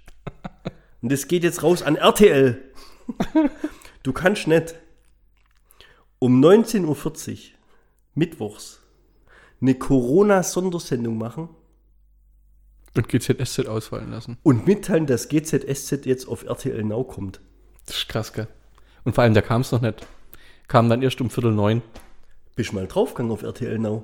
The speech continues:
Speaker 2: Ist wahrscheinlich zusammengebrochen,
Speaker 1: Das ist
Speaker 2: oder?
Speaker 1: zu, da hat nicht mal die Seite geladen.
Speaker 2: <laughs>
Speaker 1: Ich hab neben mir,
Speaker 2: Junge.
Speaker 1: nicht, dass ich jetzt da unbedingt heiß drauf gewesen wäre, das zu gucken. Aber ich hab jemanden neben mir gucken gehabt.
Speaker 2: Ja. So ging's mir bei einer.
Speaker 1: Das war,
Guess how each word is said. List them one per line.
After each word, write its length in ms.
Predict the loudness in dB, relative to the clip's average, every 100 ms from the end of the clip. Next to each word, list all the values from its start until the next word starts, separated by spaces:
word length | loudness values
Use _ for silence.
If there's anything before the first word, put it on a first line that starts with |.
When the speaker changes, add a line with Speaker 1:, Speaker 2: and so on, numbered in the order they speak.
| -8
Speaker 2:
Ist 160 | -4 -2
wahrscheinlich 260 | 0 -2
zusammengebrochen, 600 | -2 -4 -2 -2 -2 0
Speaker 1:
Das 100 | 2
ist 100 | 2
Speaker 2:
oder? 60 | 0
Speaker 1:
zu, 80 | -2
da 140 | 0 0
hat 100 | 0
nicht 100 | 0
mal 80 | 0
die 100 | 0
Seite 300 | -2 -4 -4
geladen. 400 | -10 -10 -12 -14
Speaker 2:
<laughs> 40 | -10 -10 -12 -16 -12 -4
Speaker 1:
Ich 120 | 0
hab 160 | 2 4
neben 220 | 6 6
mir, 100 | 6
Speaker 2:
Junge. 220 | 2 2
Speaker 1:
nicht, 180 | 4 6
dass 200 | 6 4
ich 180 | -2 0
jetzt 220 | 0 2
da 40 |
unbedingt 400 | 2 2 0 0
heiß 200 | 0 -2
drauf 220 | -2 -4 -2
gewesen 240 | -2 0
wäre, 100 | -2
das 140 | -6 -12
zu 80 |
gucken. 260 | -8 -8 -10 -14 _ _ -8
Aber 180 | -2 0
ich 120 | 0
hab 120 | -2
jemanden 280 | 0 0 2
neben 160 | 0 0
mir 100 | -2
gucken 300 | -6 -12 -16
gehabt. 260 | -18 -20 -8
Speaker 2:
Ja. 140 | -6 -6 -10 -20 -18 -8
So 240 | 2 4
ging's 240 | 4 2
mir 100 | 0
bei 120 | 0 2
einer. 180 | 2 -2 -6
Speaker 1:
Das 180 | 0
war, 300 | 2 2 0